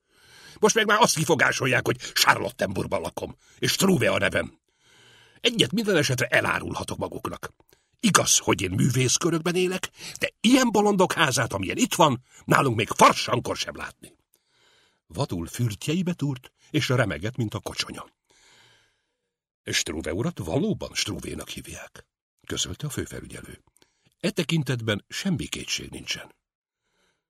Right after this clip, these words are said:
„Sőt, mi több, a Holzendorfstrasszén lakom”, üvöltött a komponista. „Sajnos!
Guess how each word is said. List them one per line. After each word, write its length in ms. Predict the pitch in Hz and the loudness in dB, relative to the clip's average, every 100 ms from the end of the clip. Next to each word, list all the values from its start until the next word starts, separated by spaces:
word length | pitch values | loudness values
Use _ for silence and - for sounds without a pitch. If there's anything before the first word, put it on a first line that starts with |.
| _ _ _ - | _ _ _ -6
„Sőt, 240 | 123 127 | -2 -2
mi 80 | - | 0
több, 280 | - 190 - - | 4 4 2 -10
a 100 | - | -4
Holzendorfstrasszén 920 | 110 147 - 123 123 110 - 101 - 113 | 2 4 4 2 2 0 0 0 0 0
lakom”, 380 | 98 117 113 _ _ _ _ _ _ _ _ | -2 -4 -6 _ _ _ _ _ _ _ _
üvöltött 520 | 135 120 64 - 127 | -8 -8 -10 -12 -12
a 40 | - | -12
komponista. 720 | - - - - - - - | -12 -12 -12 -10 -10 -10 -6
„Sajnos! 680 | - - - - - - | 0 2 2 -2 -6 -6